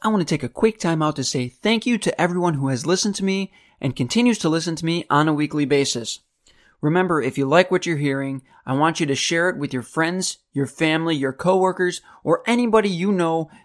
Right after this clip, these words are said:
that enjoys sports talk about Buffalo. Let them know that they can hear me on any of the major podcasting websites, including Apple Podcasts, Google Podcasts,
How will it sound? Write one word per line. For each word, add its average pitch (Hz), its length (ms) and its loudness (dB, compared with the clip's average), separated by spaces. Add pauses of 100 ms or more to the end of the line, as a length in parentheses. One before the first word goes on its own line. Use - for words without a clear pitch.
that 151 140 2
enjoys 147 360 2
sports 170 380 -2
talk 147 400 0
about 127 380 2
Buffalo. 120 560 -4 (1040)
Let 247 180 4
them 185 140 2
know 185 160 2
that 160 120 -4
they 139 120 4
can 139 140 -2
hear 185 180 0
me 175 120 0
on 139 120 0
any 208 260 2
of 139 100 0
the 123 80 0
major 143 380 2
podcasting 151 720 -2
websites, 151 500 2
including 143 560 -2
Apple 165 280 0
Podcasts, 156 680 -4
Google 175 240 2
Podcasts, 160 680 0